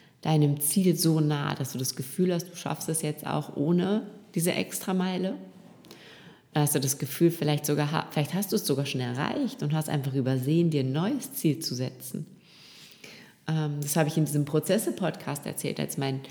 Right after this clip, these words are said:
als die Mama fertig war, da war das so wie, okay, ich hab's erreicht.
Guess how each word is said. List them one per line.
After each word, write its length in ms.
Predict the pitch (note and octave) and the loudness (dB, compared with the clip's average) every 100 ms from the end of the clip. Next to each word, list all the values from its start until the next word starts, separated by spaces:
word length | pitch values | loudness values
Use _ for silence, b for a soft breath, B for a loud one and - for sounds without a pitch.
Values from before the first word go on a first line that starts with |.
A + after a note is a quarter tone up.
| B - | B 2
als 160 | D3+ | 4
die 100 | C#3 | 6
Mama 300 | D3 F#3 A#3+ | 6 6 4
fertig 440 | A#3+ E3+ D#3 C#3+ - | 2 0 0 -2 -4
war, 160 | - | -4
da 120 | C#3+ | -2
war 120 | C3 C#3 | 0 0
das 200 | C#3+ C#3+ | -2 -2
so 180 | C#3 | -2
wie, 260 | C#3 C#3 C3+ - - | 0 0 0 -8 -2
okay, 440 | C#3 - B3 E4 - - - - - | -2 0 -2 -2 -4 -12 -20 -20 -4
ich 100 | E3 | -2
hab's 140 | D#3+ | 0
erreicht. 340 | E3 F#3+ D#3+ | 0 0 0